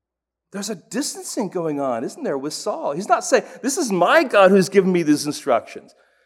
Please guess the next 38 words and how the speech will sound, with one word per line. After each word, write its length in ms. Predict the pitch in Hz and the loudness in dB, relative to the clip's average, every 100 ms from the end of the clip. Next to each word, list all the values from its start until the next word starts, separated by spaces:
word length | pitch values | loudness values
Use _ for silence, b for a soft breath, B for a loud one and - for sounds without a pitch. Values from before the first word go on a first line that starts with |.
| _ - | _ -14
"This 140 | 202 | -8
is 220 | 240 147 | -8 -6
your 260 | 123 175 233 | 0 4 4
God, 280 | - 113 92 | 2 -2 -2
Samuel." 280 | - - _ _ _ _ _ _ _ _ _ _ _ _ _ _ _ _ _ _ _ _ _ _ | -8 -18 _ _ _ _ _ _ _ _ _ _ _ _ _ _ _ _ _ _ _ _ _ _
Oh, 200 | 131 107 | -8 -8
man. 320 | 98 104 87 _ _ _ _ _ _ | -8 -10 -12 _ _ _ _ _ _
Israel 280 | 135 135 117 | -10 -8 -8
made 200 | 104 101 | -8 -12
such 220 | - - | -14 -18
a 40 | 101 | -16
mistake 420 | 92 - 113 92 | -16 -12 -12 -12
when 100 | 98 | -14
they 100 | 90 | -14
chose 320 | 87 - 85 | -12 -10 -10
Saul, 320 | - 82 73 _ | -12 -12 -12 _
right? 160 | - - | -8 -8
<laughs> 80 | - | 0
I 140 | 135 - | 0 0
mean, 120 | - 139 - B | -6 -6 -12 B
you 100 | 156 | 0
just, 260 | 160 190 - B 202 - | 0 -2 -6 B -16 -4
he 160 | 226 165 | 4 4
was, 140 | 135 | 4
he 140 | 180 | 2
was 180 | 196 151 | 2 2
there, 220 | 165 190 | 4 4
he 80 | 156 | 6
was 120 | 135 | 4
functioning, 460 | - 180 180 - 131 | 2 2 2 0 0
but 180 | 131 127 | 0 -2
he 80 | 175 | 0
wasn't 480 | 147 175 170 120 B B B | 2 4 2 0 B B B
the 100 | - | 2
one 320 | 139 156 175 | 4 6 6
who 140 | 151 135 | 4 0
truly 420 | - 156 165 139 | 0 -2 0 0
wanted 720 | 117 113 139 170 175 113 98 | -4 -4 -2 -2 -4 -10 -10